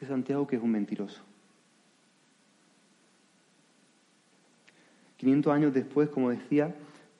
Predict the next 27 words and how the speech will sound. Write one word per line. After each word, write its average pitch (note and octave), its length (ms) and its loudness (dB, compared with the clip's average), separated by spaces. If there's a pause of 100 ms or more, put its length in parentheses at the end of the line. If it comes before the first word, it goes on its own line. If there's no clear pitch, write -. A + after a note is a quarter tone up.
(460)
llega C3 200 4
Jesús C#3+ 380 -4 (1000)
y B3+ 120 0
dice, E3 520 0 (300)
dice C3+ 260 -4
lo D#3 100 0
siguiente, C3 480 4
dice, C3 380 0 (300)
"Por C3 160 0
tanto, F#3+ 440 2 (300)
si - 120 -4
traes E3+ 180 2
tu - 100 -4
ofrenda E3+ 380 2
al C3+ 80 2
altar C3 440 -2 (720)
y C3+ 60 2
ahí C3+ 160 4
te G3 80 4
acuerdas E3+ 400 4
que D#3 120 -2
tu C3 140 0
hermano E3+ 400 4
tiene F#3 160 0
algo D#3+ 180 4
contra D3 360 2
ti, A3+ 180 4